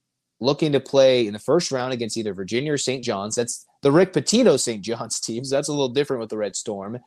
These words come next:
And also, I thought, you know, Joe Lunardi has a sense of humor. Of course, you probably punch in numbers and have a lot of things. And you know who he has them projected to play against?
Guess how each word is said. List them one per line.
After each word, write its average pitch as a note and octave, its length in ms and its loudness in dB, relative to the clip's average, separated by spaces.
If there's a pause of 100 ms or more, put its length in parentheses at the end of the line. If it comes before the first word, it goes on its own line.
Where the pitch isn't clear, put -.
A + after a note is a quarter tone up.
(380)
And F3+ 100 6
also, A#3+ 260 4
I G3+ 100 2
thought, E3+ 380 0
you D#3+ 140 -6
know, A#2 340 -4
Joe E3+ 200 0
Lunardi C3+ 380 -2
has G#2+ 100 -12
a G2+ 60 -16
sense - 220 -12
of - 60 -20
humor. F#2+ 460 -12 (100)
Of - 40 -14
course, C#3 240 4
you A#2+ 60 0
probably A#2+ 300 2
punch A#2 300 -6
in B2 100 -2
numbers G#2+ 400 -4
and G#2+ 100 -10
have G#2 120 -8
a G2+ 40 -8
lot G#2 200 0
of A#2+ 80 -6
things. G#2 440 -6 (360)
And E3 180 6
you F3 60 6
know F#3+ 500 4 (140)
who G3 200 0
he F3+ 160 -4
has F3+ 220 -6
them E3 140 -6
projected C#3+ 640 -4
to B2 80 -4
play C#3+ 260 -2
against? B2 640 -6